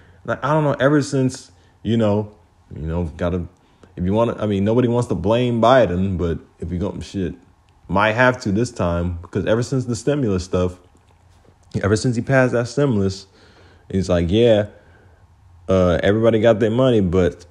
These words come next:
I'm just thinking to myself, man, and it had to be in, you know, the inner city, you know, urban communities that he gives it to, and then they just blow that shit with ease. And then I just look back thinking, you do know that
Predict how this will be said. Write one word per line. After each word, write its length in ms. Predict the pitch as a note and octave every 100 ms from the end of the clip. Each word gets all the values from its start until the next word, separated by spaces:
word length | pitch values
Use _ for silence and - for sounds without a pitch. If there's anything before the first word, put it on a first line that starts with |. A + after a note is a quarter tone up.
| _ -
I'm 180 | C3+ C3
just 140 | G2
thinking 180 | A#2 F2+
to 60 | G2+
myself, 500 | F#2 F2+ - F2 E2
man, 480 | E2+ E2 D#2+ E2 E2 _ _ _ -
and 220 | G2+ - - _ _ -
it 80 | F#2+
had 260 | G2+ A#2+ G#2
to 60 |
be 240 | G#2 A#2+ A#2
in, 500 | A2+ A2 A2 G#2+ - -
you 100 | G#2
know, 400 | G#2+ G2+ G2+ G2+ _ _ _ _
the 160 | F#2 F2+
inner 240 | G#2+ A#2+ A#2
city, 300 | - B2 A#2
you 160 | A2+
know, 240 | A2+ G#2+ -
urban 320 | G2 A2 A2
communities 720 | G#2 B2 C3 G2 F2 G2 - - _ _ _ _ _
that 240 | F2 F#2
he 100 | G2+
gives 260 | G#2 C3 F#2+
it 120 | E2+
to, 320 | F2+ F2+ G2 - _ _ _ _
and 120 | F2+
then 80 | F2
they 100 | F#2+
just 240 | F#2+ F2 D2+
blow 240 | F2+ G2
that 160 | G2+ G2
shit 240 | A#2+ G#2+
with 100 | A#2
ease. 480 | B2+ A#2+ F2+ F#2 - _ _ _ _ _ _ _ _ -
And 120 | G#2
then 140 | G#2 G2+
I 80 |
just 180 | F#2 F#2
look 160 | G2+ F#2+
back 220 | F2+ E2
thinking, 380 | G2 E2+ F2 E2+
you 180 | A#2 C3+
do 220 | G2 B2+
know 400 | G#2 F#2+ F2 F2 D#2+
that 340 | E2+ D#2+ -